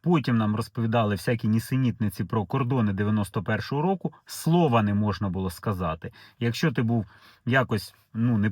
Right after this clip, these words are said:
не те, що висловлював, е, я-, якийсь сумнів, а взагалі, е, запитував прямо, чим ви хочете дійти до кордонів дев'яносто першого року, тебе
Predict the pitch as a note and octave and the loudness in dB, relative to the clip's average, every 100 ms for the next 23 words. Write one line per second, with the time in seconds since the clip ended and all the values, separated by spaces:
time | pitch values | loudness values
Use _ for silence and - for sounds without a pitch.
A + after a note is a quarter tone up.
0 | - B2+ A#2 G#3 A3 - - - - - | -2 -2 0 0 0 0 -2 -4 -14 -14
1 | - C3+ - D#3 C3+ B2 A#2 A2 - _ | -4 -4 0 0 2 2 2 0 -2 _
2 | _ - A2+ G#2+ G#2 G2 G#2+ C#3+ - B2 | _ -6 -2 0 0 -2 -2 -2 -2 -2
3 | A#2+ D#3+ A#2 - - G#3 D#3+ A#2+ G#2 E2+ | 2 0 0 -2 2 4 6 4 2 -2
4 | - - _ - A2 A2 A#2+ F3 G#3 F3 | -16 -20 _ -2 0 0 2 2 2 0
5 | - - A2+ B2 C#3+ D#3+ B2 A2+ G#2 - | -2 -6 -2 -2 2 0 2 0 0 0
6 | D3 A#2 F#2+ G2+ - D#3 A#2 A2+ B2 A2 | 2 2 2 -2 -2 0 2 0 -2 -4
7 | - G#2+ A2 A#2 A2 G#2 A2+ G#2+ A2 G#2+ | -2 -2 0 0 -2 -2 -2 0 2 2
8 | A2+ A#2 A#2 A#2+ C3+ - F#3+ A3 - A#2 | 0 0 -2 -4 -4 -2 0 0 -2 -2
9 | C3+ | -2